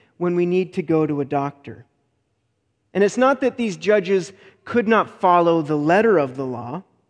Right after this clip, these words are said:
though oftentimes when we examine our own judicial system, we realize that we are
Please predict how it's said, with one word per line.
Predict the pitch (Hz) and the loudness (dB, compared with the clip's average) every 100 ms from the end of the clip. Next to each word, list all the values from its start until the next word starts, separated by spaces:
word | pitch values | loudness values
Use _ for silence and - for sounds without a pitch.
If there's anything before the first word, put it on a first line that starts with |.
| _ _ _ _ _ _ _ _ _ _ - | _ _ _ _ _ _ _ _ _ _ -2
though | 185 269 | 2 4
oftentimes | 190 - 185 196 180 180 | 2 2 0 -2 0 -2
when | |
we | 180 175 | 0 2
examine | 156 139 175 175 175 | 0 -2 -2 0 -2
our | 175 165 | -2 -2
own | 170 170 165 | 0 0 0
judicial | 165 156 165 165 | -4 -4 -6 -8
system, | 151 170 160 - 143 143 _ _ _ _ - | -12 -12 -12 -10 -10 -10 _ _ _ _ 0
we | 175 | 2
realize | 175 190 185 165 156 143 | 4 6 6 4 0 -2
that | 160 | -2
we | 165 170 | 0 0
are | 156 147 | 0 -2